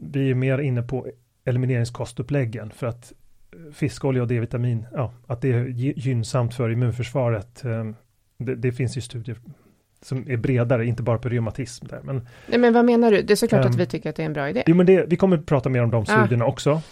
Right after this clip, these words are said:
Speaker 1: Men det är framförallt, tycker jag, elimineringskostuppläggen.
Speaker 2: Mm.
Speaker 1: För att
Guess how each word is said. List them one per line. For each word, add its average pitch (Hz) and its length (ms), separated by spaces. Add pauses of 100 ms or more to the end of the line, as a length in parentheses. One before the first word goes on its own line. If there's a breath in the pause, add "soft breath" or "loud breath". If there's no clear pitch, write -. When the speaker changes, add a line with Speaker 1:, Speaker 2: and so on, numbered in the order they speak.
(100)
Speaker 1:
Men 139 360 (140)
det 139 300
är 139 140
framförallt, 147 520
tycker 127 220
jag, 120 180
elimineringskostuppläggen. 123 1200 (320)
Speaker 2:
Mm. 196 220 (580)
Speaker 1:
För - 100
att 123 260